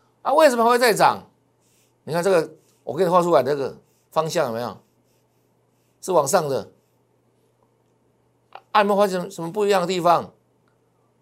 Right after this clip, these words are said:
这些红黑交错有没有？红黑、红 K、黑 K、红 K、黑 K 啊，所以下礼拜是不是可以很容易见到红 K？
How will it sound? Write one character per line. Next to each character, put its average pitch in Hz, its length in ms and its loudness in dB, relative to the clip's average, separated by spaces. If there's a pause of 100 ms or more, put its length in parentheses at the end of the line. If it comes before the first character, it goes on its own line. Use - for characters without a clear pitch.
这 226 100 -6
些 240 60 4
红 185 280 -2
黑 226 140 2
交 220 200 2
错 202 200 4
有 143 40 2
没 151 80 -2
有？ 151 260 -4 (400)
红 185 320 4
黑、 220 340 0 (520)
红 180 220 0
K、 214 180 6
黑 208 180 4
K、 208 180 4
红 170 200 0
K、 185 160 2
黑 190 160 2
K 180 340 -2 (580)
啊， - 80 -2
所 240 120 6
以 214 40 8
下 233 180 6
礼 170 100 4
拜 196 260 4 (120)
是 190 120 -8
不 - 20 0
是 214 40 0
可 202 160 2
以 147 160 -4
很 143 100 -6
容 170 140 0
易 196 40 2
见 196 100 0
到 185 80 2
红 151 180 -2
K？ 151 340 -2